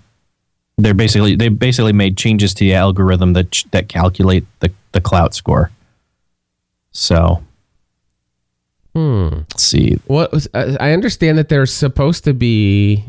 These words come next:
Speaker 2: um, so basically, in the past day, your amplification decreased by one point. Your influence on Facebook decreased recently. So I, I guess I had had some, you know,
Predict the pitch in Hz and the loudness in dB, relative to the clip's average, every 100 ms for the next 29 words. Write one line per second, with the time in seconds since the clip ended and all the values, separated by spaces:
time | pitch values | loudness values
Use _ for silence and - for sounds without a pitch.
0 | - 107 104 98 98 95 - 143 143 165 | -2 2 2 2 2 -2 -4 -2 0 0
1 | 170 143 123 135 123 139 160 175 143 131 | -2 -2 0 0 0 0 0 -2 -4 -2
2 | 120 110 110 - 120 - 156 143 - 123 | 0 2 0 0 -2 -2 -4 -4 -4 -2
3 | 113 117 110 110 - 110 107 - 95 92 | 0 -2 -2 -4 -2 -2 -2 -2 0 0
4 | 92 87 - 135 101 71 - _ _ _ | 0 -2 -2 -2 0 -2 -8 _ _ _
5 | - - - 120 127 - 151 180 175 147 | -20 -18 -4 0 0 0 -2 -2 -2 -2
6 | 127 123 107 - 131 - - 101 - 92 | 0 -2 -2 -2 -2 -4 -4 -4 -4 -10
7 | - 104 85 - - 95 101 - 85 - | -4 -2 -2 -4 -4 -2 0 -2 -6 -8
8 | - 95 - _ _ _ _ _ - - | -12 -14 -18 _ _ _ _ _ -18 -4
9 | 131 120 117 113 110 107 101 - 120 - | 0 0 0 0 0 0 -2 -2 -2 0
10 | 117 135 131 117 113 110 110 104 104 - | 0 -2 0 2 2 2 2 0 -4 -18
11 | - - - 113 95 92 - 101 95 85 | -18 -14 -6 -2 0 -2 -2 0 0 0
12 | 95 | -2